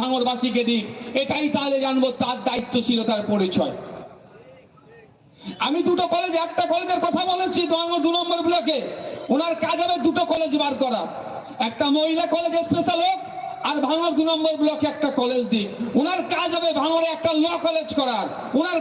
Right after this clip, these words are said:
কাজ হবে ভাঙড়ে একটা প্যারামিলিটারি, প্যারামেডিক্যাল কলেজ তৈরি করা হোক। তাহলে তো জানবো উনি কাজ করছেন। বড় বড় ভাষণ দিয়ে, লোক জমিয়ে, লোক না আসলে ভয় দেখানো, চমকানো হবে, লোকের ভিড় করিয়ে কিচ্ছু লাভ হবে না।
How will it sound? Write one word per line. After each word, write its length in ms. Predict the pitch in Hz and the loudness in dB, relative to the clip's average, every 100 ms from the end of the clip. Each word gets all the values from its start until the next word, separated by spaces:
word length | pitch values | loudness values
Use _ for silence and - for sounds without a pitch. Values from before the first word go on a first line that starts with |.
| - | -2
কাজ 160 | 370 370 349 | -2 0 0
হবে 120 | 349 302 | 0 0
ভাঙড়ে 240 | 330 339 339 | 0 0 0
একটা 160 | 330 330 | 0 0
প্যারামিলিটারি, 600 | 320 359 381 381 349 339 247 226 226 247 240 196 - - - - | 0 0 0 0 2 0 2 2 4 2 0 -2 -6 -10 -12 -2
প্যারামেডিক্যাল 600 | 269 349 359 359 359 339 294 | 0 0 0 0 0 0 0
কলেজ 200 | 330 339 - | 0 0 0
তৈরি 180 | 320 311 294 | 0 2 0
করা 140 | 285 247 | 0 0
হোক। 120 | 202 - - - - - | -2 -6 -10 -10 -12 -4
তাহলে 220 | 233 269 302 | 0 0 0
তো 40 | 294 | 0
জানবো 220 | 302 277 277 | 0 2 2
উনি 100 | 277 - | 2 2
কাজ 140 | 254 254 - | -2 -2 0
করছেন। 380 | 247 233 226 170 147 - - 240 | 0 2 -2 -2 -6 -10 -4 0
বড় 160 | 220 247 | 2 2
বড় 100 | 262 254 202 | 2 0 0
ভাষণ 240 | 226 269 254 | 0 2 4
দিয়ে, 140 | 262 254 226 | 4 2 2
লোক 120 | 247 226 | 2 2
জমিয়ে, 340 | 254 247 254 240 226 | 2 4 4 4 4
লোক 120 | 240 247 | 4 2
না 60 | 233 247 | 2 0
আসলে 280 | - 247 220 - - - - | 2 0 0 -4 -10 -4 0
ভয় 180 | 208 262 262 | 2 2 0
দেখানো, 280 | 254 262 254 - | 2 2 2 0
চমকানো 440 | 262 262 269 262 247 | 2 2 2 2 2
হবে, 200 | 247 233 196 - - 208 | 2 2 0 -4 -2 2
লোকের 300 | 226 233 247 220 | 2 2 0 2
ভিড় 160 | 262 262 262 | 2 2 2
করিয়ে 220 | 247 240 247 | 2 2 0
কিচ্ছু 240 | 233 247 220 | 0 0 2
লাভ 120 | 220 214 | 0 0
হবে 160 | 208 208 | 0 0
না। 60 | 190 | 0